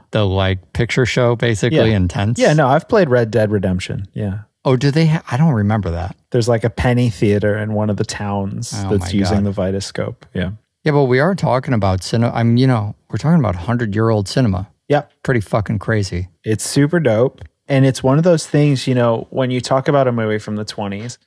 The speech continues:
Speaker 2: you know, the one that always comes to mind, 'cause I've seen it the most, is Nosferatu. I used to be an annual thing to go see Nosferatu at the Draft House around Halloween. They had live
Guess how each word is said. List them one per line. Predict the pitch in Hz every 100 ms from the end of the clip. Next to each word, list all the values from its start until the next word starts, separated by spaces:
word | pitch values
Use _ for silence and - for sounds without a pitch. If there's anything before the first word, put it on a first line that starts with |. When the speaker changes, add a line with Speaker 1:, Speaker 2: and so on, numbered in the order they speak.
| _ _ _ _ _ -
Speaker 2:
you | 139
know, | 135
the | 139
one | 151 190
that |
always | 151 135 127
comes | 139 127
to | 117
mind, | 98 107 117
'cause | 113
I've | 101
seen | - - 101
it | 113
the | 120
most, | 117 117 -
is | 117
Nosferatu. | 120 113 - 127 120 120 - 139 143 _ _ _ _ _ -
I | 120
used | 113 117 -
to | 107
be | 107
an | 101
annual | - 101 104 101 101
thing | - 107
to | 101
go | 101 101
see | - 107
Nosferatu | 101 101 - 101 101 -
at | 95
the | 110
Draft | 101 95 95 -
House | 113 110 107 -
around | 110 107 107
Halloween. | 98 110 107 101 107
They | 104
had | 95 92
live | 95 92 90 90